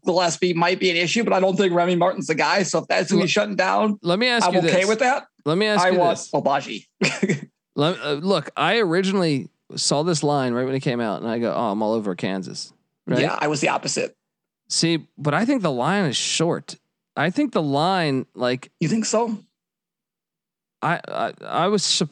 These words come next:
Speaker 2: surprised, and it almost makes me think of that Duke Texas Tech game, <laughs> where, where I thought, "Huh,
Speaker 1: Fuck that
Speaker 2: why
Speaker 1: game.
Speaker 2: is this line like this?" I, I actually, yeah, I, I'm a bit surprised the line is what it is.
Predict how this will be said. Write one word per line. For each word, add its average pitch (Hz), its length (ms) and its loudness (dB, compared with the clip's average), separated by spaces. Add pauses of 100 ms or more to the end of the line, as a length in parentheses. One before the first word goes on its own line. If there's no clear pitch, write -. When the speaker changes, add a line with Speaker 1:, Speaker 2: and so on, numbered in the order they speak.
(100)
Speaker 2:
surprised, 147 840 -2
and 151 140 0
it 165 100 2
almost 233 360 0
makes 196 240 -2
me 190 80 2
think 180 180 0
of 156 120 -2
that 143 200 -2
Duke 170 220 0
Texas - 400 -2
Tech 160 200 -2
game, 214 280 0 (560)
<laughs> - 500 -18
where, 160 420 0 (360)
where 175 200 2
I 175 120 2
thought, 160 340 0
"Huh, 190 340 2
Speaker 1:
Fuck 214 220 -2
that - 140 -4
Speaker 2:
why 175 180 2
Speaker 1:
game. 240 100 2
Speaker 2:
is 190 120 -2
this 196 240 2
line 165 480 2
like 165 320 0
this?" 104 400 -4 (760)
I, 156 180 0
I 165 220 0
actually, 202 600 0 (180)
yeah, 147 440 -2
I, 151 140 0
I'm 170 240 0
a 214 60 0
bit 196 180 -2
surprised 170 460 0
the 143 80 0
line 151 260 2
is 147 140 0
what 147 180 2
it 127 100 0
is. 180 320 0